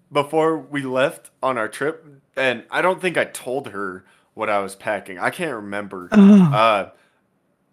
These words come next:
Speaker 1: but yeah,
Speaker 2: No.
Speaker 1: I, I only packed one pair of jeans 'cause I was like,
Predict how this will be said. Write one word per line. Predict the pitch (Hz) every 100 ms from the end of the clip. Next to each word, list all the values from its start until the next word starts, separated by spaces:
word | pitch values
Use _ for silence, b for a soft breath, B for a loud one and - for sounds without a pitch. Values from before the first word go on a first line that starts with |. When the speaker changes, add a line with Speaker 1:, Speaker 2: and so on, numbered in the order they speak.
| _
Speaker 1:
but | 104 120 90 92
yeah, | 90 110 87
Speaker 2:
No. | 92 92 113 117 113 -
Speaker 1:
I, | 104
I |
only | 120 143 135
packed | 139 120 -
one | 101 113 123
pair | 135 123
of | 110
jeans | 101 110 110 101
'cause | - 101
I | 104
was | 104 110
like, | 104 98